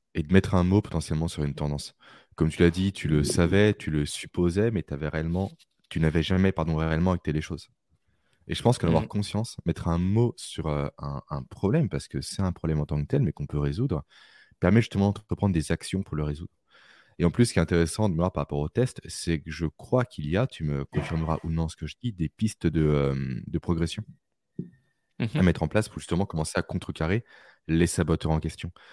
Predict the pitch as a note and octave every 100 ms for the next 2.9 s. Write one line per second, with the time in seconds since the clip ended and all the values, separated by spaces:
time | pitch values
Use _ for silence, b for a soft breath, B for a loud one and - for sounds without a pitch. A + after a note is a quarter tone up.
0 | b b - E2+ G#2 G2 A2 A2 - E2
1 | E2 G#2 - D#2+ D#2+ F2 - E2+ - E2+
2 | - C3 F2 - - - A2+ A#2 E2+